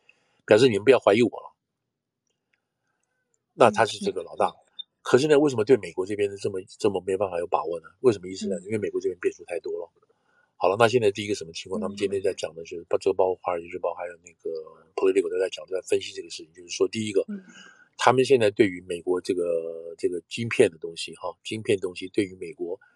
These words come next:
Speaker 1: 这个晶片，这个禁止所谓高科技晶片进入中国这些事情，他们还没有办法评估出来到底影响多大。那根据华尔街日报这个报道，就是前几天啊，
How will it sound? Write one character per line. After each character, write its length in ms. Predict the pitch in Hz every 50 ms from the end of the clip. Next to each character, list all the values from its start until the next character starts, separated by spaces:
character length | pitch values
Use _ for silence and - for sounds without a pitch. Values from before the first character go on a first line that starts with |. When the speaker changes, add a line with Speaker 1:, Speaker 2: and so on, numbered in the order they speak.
| _ _ _ _ _ _ _
Speaker 1:
这 140 | - - 104
个 80 | 92 95
晶 200 | - - 113 113
片， 240 | 107 117 110 98 85 87 _ _ _
这 160 | - - 104 95
个 140 | 90 90 - _ _ -
禁 180 | - 135 117
止 240 | 98 - 90 85 82
所 160 | - - 92
谓 80 | 90 90
高 200 | - - 101 101
科 180 | - - - 104
技 160 | 98 104 92
晶 220 | - - 101 92
片 180 | 92 101 95 85 - _ _ _ _
进 200 | - - - 107
入 80 | 95 92
中 220 | - - 101 101
国 160 | 98 95 85
这 100 | 82 -
些 100 | 90 87
事 160 | 87 - - 95
情， 140 | - 80 - -
他 120 | - 98
们 140 | 101 101 95
还 100 | 92 90
没 120 | 95 104
有 80 | 98 90
办 160 | - 101 90
法 120 | - 85 82 -
评 180 | - 95 90 85
估 120 | 95 92
出 160 | - - -
来 100 | 87 78 -
到 140 | - - 92
底 80 | 82 80 -
影 100 | 76 85
响 160 | - - - _
多 100 | _ -
大。 80 | - - - _ _ _ _ _ _ _ _ _ _ _ _ _ _ _ _ _ _ _ _ _ -
那 240 | 120 107 104 101 95
根 180 | - 123 117
据 220 | 110 113 117 107 101
华 160 | 98 - 95
尔 60 | 92
街 80 | 95 95
日 100 | 98 101
报 180 | 92 92 87
这 140 | 85 87 90
个 100 | 85 85
报 200 | 82 - 107 92
道， 120 | 82 78
就 140 | 82 - 87
是 140 | 82 85 87
前 200 | - - 98 101
几 120 | 98 85
天 180 | - 98 92 90
啊， 160 | 87 87 85